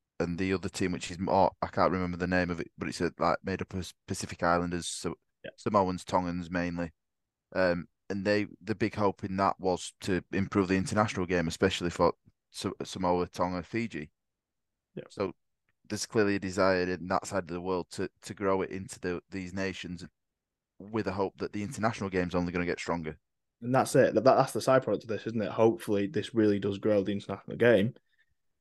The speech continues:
Speaker 2: <sighs> And like you say, we, you, you just hope that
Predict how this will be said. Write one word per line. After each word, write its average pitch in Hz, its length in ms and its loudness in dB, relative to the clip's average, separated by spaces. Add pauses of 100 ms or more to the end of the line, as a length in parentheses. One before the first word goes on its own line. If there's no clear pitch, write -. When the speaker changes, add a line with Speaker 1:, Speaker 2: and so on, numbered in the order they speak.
(640)
Speaker 2:
<sighs> - 80 -6 (320)
And 110 120 -4
like 104 140 0
you 104 80 -10
say, 117 180 6
we, 104 160 4
you, 107 300 0
you 104 180 2
just 104 140 -6
hope 104 260 4
that 101 260 2